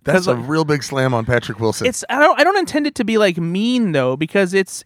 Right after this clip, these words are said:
Speaker 2: it, it, it's, it would be an interesting concept to watch if you hadn't ever seen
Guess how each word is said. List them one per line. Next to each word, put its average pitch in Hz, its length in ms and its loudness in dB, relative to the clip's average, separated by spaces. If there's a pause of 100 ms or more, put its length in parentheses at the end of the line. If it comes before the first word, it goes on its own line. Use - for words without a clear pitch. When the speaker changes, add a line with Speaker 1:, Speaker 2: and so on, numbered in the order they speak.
Speaker 2:
it, 185 260 0
it, 190 140 -2 (120)
it's, - 360 -4
it 226 60 -2
would 233 120 0
be 262 100 -2
an 269 80 0
interesting 285 460 -2
concept 208 440 -2
to 170 120 -2
watch 139 540 0
if 160 160 -6
you 175 100 -2
hadn't 185 340 -2
ever 160 240 -4
seen 156 560 -6